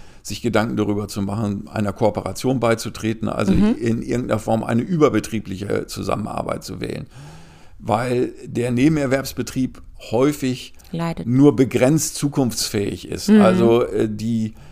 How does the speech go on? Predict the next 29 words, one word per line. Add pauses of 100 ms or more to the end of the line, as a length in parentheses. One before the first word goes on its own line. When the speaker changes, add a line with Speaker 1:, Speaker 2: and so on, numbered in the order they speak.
(180)
Speaker 1:
die
technische
Entwicklung,
wir
sehen
das
ja
alle,
die
Maschinen
werden
immer
teurer, (580)
ähm,
Landwirtschaft
wird
auch
immer
komplexer, (360)
auch
der
Nebenerwerbsbetrieb
muss (180)
alle
bürokratischen
Dinge
befolgen. (540)
Und
ich